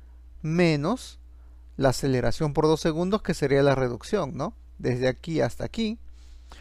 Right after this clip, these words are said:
O si quieren, también pueden verlo desde esta posición a esta posición. A B menos A por uno, quítenle otra vez A por uno. Les va a salir B menos A por dos.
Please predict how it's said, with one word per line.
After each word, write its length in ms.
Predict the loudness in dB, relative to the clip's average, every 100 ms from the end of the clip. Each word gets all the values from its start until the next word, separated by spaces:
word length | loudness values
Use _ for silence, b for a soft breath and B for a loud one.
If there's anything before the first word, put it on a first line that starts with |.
| b
O 100 | -4
si 120 | -2
quieren, 240 | 2 2 4
también 300 | 4 2 2
pueden 320 | 4 4 4
verlo 300 | 2 4 4
desde 200 | 4 2
esta 220 | 4 2
posición 400 | 2 -4 -2 -4
a 20 |
esta 200 | 0 -2
posición. 480 | -2 -6 -2 -2 -2 b b b b
A 180 | 2 4
B 220 | 8 8
menos 380 | 8 4 2 0
A 180 | 4 6
por 200 | 6 6
uno, 380 | 4 2 0 -2
quítenle 500 | -2 0 2 4 6
otra 260 | 4 4 4
vez 400 | 4 0 -2 -14 b b -2
A 160 | 2 4
por 180 | 4 4
uno. 380 | 2 0 -6 -8 -16 -8
Les 200 | -2 2
va 120 | 2
a 20 |
salir 380 | 4 4 4 0
B 200 | 0 0
menos 320 | 2 -2 -2 -4
A 80 |
por 200 | -4 -4
dos. 400 | -2 -2 -4 -12